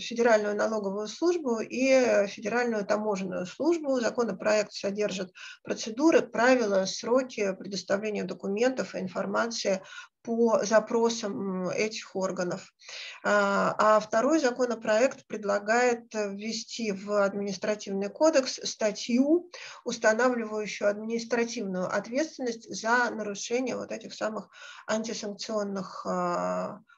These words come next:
правил, э, причем размер штрафов не так велик, вы видите, максимум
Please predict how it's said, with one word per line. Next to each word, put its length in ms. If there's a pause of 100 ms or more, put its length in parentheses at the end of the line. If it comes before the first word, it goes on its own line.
(120)
правил, 580
э, 200 (100)
причем 720
размер 380
штрафов 540
не 120
так 280
велик, 280 (200)
вы 160
видите, 400
максимум 560